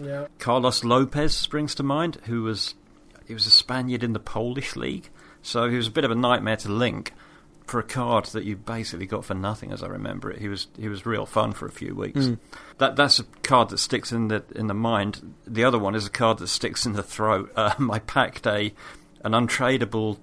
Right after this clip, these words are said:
Speaker 2: Sadio Mane team of the season.
Speaker 3: Mm.
Speaker 2: And I don't know if you guys have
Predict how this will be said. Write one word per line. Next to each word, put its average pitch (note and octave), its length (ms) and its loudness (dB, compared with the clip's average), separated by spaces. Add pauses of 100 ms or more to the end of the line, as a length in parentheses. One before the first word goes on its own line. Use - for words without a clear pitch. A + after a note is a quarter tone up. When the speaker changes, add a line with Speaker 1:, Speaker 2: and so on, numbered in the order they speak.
Speaker 2:
Sadio A2 520 -2
Mane G#2+ 460 -2 (140)
team G#2 240 -6
of A2+ 100 -12
the - 80 -12
season. - 460 -8 (160)
Speaker 3:
Mm. F3+ 600 -2
Speaker 2:
And A#2+ 80 4
I G#2+ 40 6
don't C#3 140 6
know C3 60 6
if A#2 120 0
you B2+ 160 4
guys A#2 320 4
have G#2 160 -4